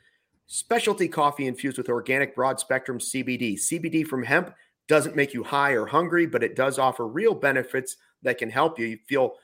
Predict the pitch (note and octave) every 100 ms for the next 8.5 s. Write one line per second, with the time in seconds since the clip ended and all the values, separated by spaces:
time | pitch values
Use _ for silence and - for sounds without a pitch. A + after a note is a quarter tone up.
0 | _ _ - - C#3 C#3+ D#3 D#3 - A2
1 | C3 D#3+ E3 - - G#2 A2+ C#3+ - A#2
2 | A2+ D3 E3 D#3 - B2+ C3 A#2 A#2 C3+
3 | C#3 A2 G2 B2 C3 D3 - A2+ G#2 B2+
4 | - G#2+ F2+ B2+ D3 D3+ D#3 D3 - _
5 | - D#3+ A#2+ - D3 D3 G#2+ G2+ C3+ D3
6 | - C3 A#2 G#2+ G2+ D#3+ C3 A2 - C#3+
7 | B2 G#2+ C#3 D3 G#2+ G#2 B2+ B2+ G#2+ F2+
8 | - D#3+ E3+ E3+